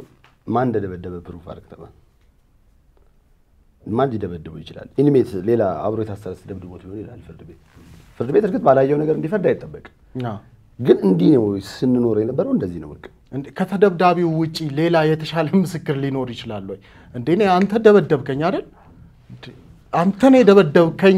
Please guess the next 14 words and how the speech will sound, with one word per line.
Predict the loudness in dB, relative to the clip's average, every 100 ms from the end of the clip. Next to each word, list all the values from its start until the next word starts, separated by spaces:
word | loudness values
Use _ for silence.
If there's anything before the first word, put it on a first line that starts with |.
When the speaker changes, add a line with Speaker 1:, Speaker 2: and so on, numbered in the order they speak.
| 4
Speaker 2:
እያልኩኝ | 2 2 2 0 -2
የተናገር | 0 0 2 0 0 -4 -6 -14 -18 _
ከዚህ | -2 0 0
የተሻለ | 2 0 2
ማስረጃ | 2 2 0 0 0
እንዴ፣ | 0 -2 -4 -10 -14 -6
እንዴት | -2 -2
ላቀርብ | 2 4 4
Speaker 1:
መርማሪዎቹ | 4 4 4
Speaker 2:
እችላለሁ? | 2 2
Speaker 1:
መሰል፣ | 0 -4 -4
መርማሪዎቹ | -2 0 -2 -4
ሲምፕሊ፣ | -6 -4 -4 -6 -8 -18 -20 -20 -20 -20 -20 _ _ _ -8
እ፣ | -4